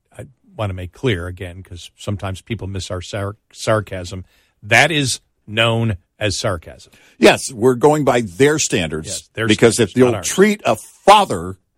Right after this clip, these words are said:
Speaker 2: that way for not using the right pronoun with his child,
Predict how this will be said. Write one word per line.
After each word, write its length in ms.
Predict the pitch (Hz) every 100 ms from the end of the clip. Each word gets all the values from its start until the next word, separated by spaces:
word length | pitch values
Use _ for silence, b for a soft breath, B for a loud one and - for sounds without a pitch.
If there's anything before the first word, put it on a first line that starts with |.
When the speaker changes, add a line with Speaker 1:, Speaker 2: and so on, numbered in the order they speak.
| _ _ _
Speaker 2:
that 280 | 107 107 -
way 380 | 92 85 82 85 _
for 120 | 104
not 220 | 101 101
using 300 | 110 113 107
the 80 | 90
right 260 | 101 98 _
pronoun 580 | - 135 113 85 80 78 _ _ _
with 140 | - 87
his 180 | 90 -
child, 600 | - - 127 87 67